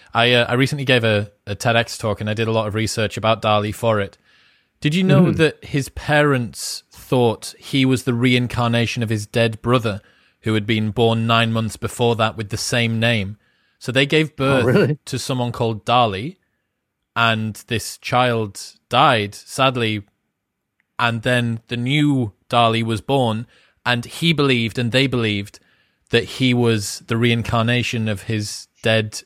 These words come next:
Speaker 1: sort of infant brother, which, I mean, when, when that's how your life begins,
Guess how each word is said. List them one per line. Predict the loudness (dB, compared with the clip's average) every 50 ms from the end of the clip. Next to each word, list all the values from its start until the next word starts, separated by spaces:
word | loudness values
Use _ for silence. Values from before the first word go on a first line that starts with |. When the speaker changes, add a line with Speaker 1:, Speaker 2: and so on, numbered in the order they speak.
| _
Speaker 1:
sort | -12 -8 -6 -6 -6
of | -6 -8 -8 -6
infant | -4 -4 -4 -6 -6 -6 -6 -6 -8 -10 -4
brother, | -2 0 0 2 0 -2 -2 -4 -12 -20 -2
which, | 0 0 0 2
I | 2
mean, | 2 2 2 2
when, | 2 2 2 2 -2 -2 0
when | 2 2 2 2 2
that's | 4 4 4 2 0 -6 -10
how | -6 -2 0 0
your | 2 2 2 2
life | 2 4 2 2 0 -2 -4 -4
begins, | -4 0 0 0 0 0 -2 -6 -8 -10 -12 -14 -16